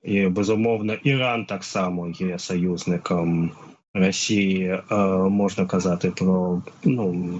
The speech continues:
різне, не те щоб спільний фронт, але різні фронти одного того самого світового протистояння, в якому Україна з Ізраїлем, безумовно, на одному боці, а Росія з Іраном, безумовно, на іншому. Тому тут, е, е,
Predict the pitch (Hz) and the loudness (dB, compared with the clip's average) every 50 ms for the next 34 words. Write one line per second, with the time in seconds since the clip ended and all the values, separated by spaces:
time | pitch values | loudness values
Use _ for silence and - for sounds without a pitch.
0 | 101 - - _ _ _ _ - - - - - - - - - 123 127 151 165 | -8 -12 -18 _ _ _ _ -20 -18 -16 -16 -16 -18 -6 2 2 2 4 4 0
1 | 151 - 147 143 139 127 123 120 127 139 - 151 127 - 127 - - - - 135 | 0 0 -2 -2 -2 -2 -2 -2 -2 0 0 0 0 0 -4 -6 -8 -2 0 0
2 | 123 113 113 113 113 110 - - 170 214 254 254 185 - 123 107 120 120 127 120 | 2 2 2 0 -2 -2 0 0 2 2 2 0 -2 -2 -2 0 2 2 2 2
3 | 113 110 110 120 143 147 - 131 117 107 - - 113 110 110 95 - 135 131 123 | 0 0 0 0 0 0 0 -2 -4 -4 -2 -2 -2 -2 -2 0 0 2 2 2
4 | 110 95 92 107 101 95 113 98 - 104 98 95 101 98 - - 104 98 95 92 | 0 0 -2 -2 0 0 -2 0 0 0 0 2 0 0 0 2 2 2 2 2
5 | 87 85 90 87 - - 101 92 - 98 90 95 95 92 90 87 87 87 87 87 | 2 0 -2 -2 0 -2 0 2 2 2 2 2 0 2 0 -2 -2 -4 -4 -8
6 | 87 - - 101 92 95 101 - - - 131 151 190 220 214 190 147 139 131 - | -8 0 2 2 2 2 0 -2 0 0 0 2 0 0 0 0 0 -2 -2 -4
7 | - - - _ _ - - 107 104 - 139 127 120 117 113 107 92 - - 117 | -8 -18 -20 _ _ -6 -2 -2 0 2 2 2 4 2 0 -2 -2 -2 -2 0
8 | 117 117 113 110 104 95 101 98 92 104 120 135 143 139 123 117 120 113 110 110 | 0 0 0 0 -2 -2 -4 -4 0 2 2 2 2 2 0 0 0 0 -2 -2
9 | - - - - _ _ 107 135 131 123 139 139 135 135 135 135 120 107 113 104 | -6 -8 -20 -20 _ _ 0 0 2 2 2 0 2 2 2 0 0 -2 -2 -2
10 | 104 104 101 101 101 98 123 160 185 190 175 165 165 151 160 151 151 - 151 147 | -2 0 2 0 2 2 2 0 2 0 -2 -2 2 0 0 0 0 -2 -2 -2
11 | 139 - - - - - _ _ - 101 101 104 - - - 135 123 113 104 101 | -2 -4 -8 -20 -20 -20 _ _ -2 0 0 2 0 2 2 2 2 2 0 0
12 | 107 107 110 117 120 117 104 98 95 95 92 101 101 107 107 104 101 104 101 101 | 0 0 2 2 2 0 0 0 -2 0 0 2 2 2 2 2 2 2 2 2
13 | 101 104 - - 123 113 104 - - 95 87 73 71 - - 92 90 92 95 92 | 2 0 0 0 0 0 0 -2 -4 -4 -4 -4 -4 -4 -2 0 2 2 2 0
14 | - - 101 98 92 - - - 104 101 98 98 95 95 92 | 0 0 -2 -2 -2 -4 0 2 2 4 4 4 2 2 0